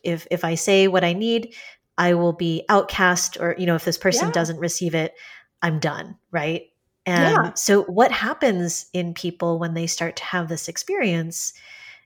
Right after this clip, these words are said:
Speaker 1: You know, like, do you see shifts, you know, in, in the rest of their lives, in obviously how they are together?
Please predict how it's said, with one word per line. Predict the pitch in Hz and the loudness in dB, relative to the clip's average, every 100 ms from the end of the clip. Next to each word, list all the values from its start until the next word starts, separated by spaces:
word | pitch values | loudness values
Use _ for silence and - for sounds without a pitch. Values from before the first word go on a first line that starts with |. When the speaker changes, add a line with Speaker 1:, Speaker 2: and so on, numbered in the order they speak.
| - | -6
Speaker 1:
You | 190 | 0
know, | 175 | 2
like, | 175 170 - - | 2 -2 -8 -10
do | 185 | -4
you | 170 | -2
see | 165 - 180 185 185 | -2 -4 -4 -2 0
shifts, | 180 180 190 185 - - - - - | 2 2 0 -2 -6 -2 -2 -4 -8
you | 175 165 | -8 -6
know, | 156 170 | -4 -6
in, | 165 170 - | -6 -12 -10
in | 170 165 165 170 160 | -10 -8 -10 -10 -8
the | 170 | -8
rest | 170 - | -8 -10
of | 151 | -8
their | 147 | -8
lives, | 185 269 285 262 233 202 - - | -2 2 2 4 2 -2 -6 -6
in | 170 160 156 156 160 | -6 -6 -6 -8 -6
obviously | 165 165 - 160 | -6 -6 -8 -10
how | 156 | -12
they | 156 143 | -12 -14
are | - | -16
together? | - 262 262 233 208 185 175 | -10 -6 -4 0 0 0 -2